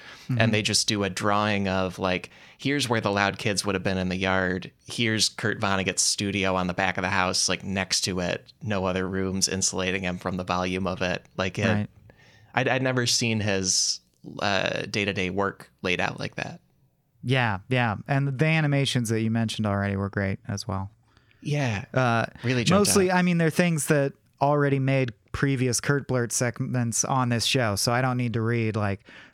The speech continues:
Speaker 1: Vonnegut reading from his own book, which we've already <laughs> covered. But, uh,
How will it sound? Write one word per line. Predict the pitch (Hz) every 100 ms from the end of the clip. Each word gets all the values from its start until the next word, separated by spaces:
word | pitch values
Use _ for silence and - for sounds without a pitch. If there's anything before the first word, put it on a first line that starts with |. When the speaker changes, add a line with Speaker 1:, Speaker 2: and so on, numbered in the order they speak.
| -
Speaker 1:
Vonnegut | 120 120 107 101 101
reading | 110 110 107
from | - 107
his | 107
own | 110 110
book, | 117 117 -
which | 107 -
we've | 110
already | 110 110 107
<laughs> | 101
covered. | 127 110 123 104
But, | 117 151 139 - - - - - -
uh, | 147 135 123 120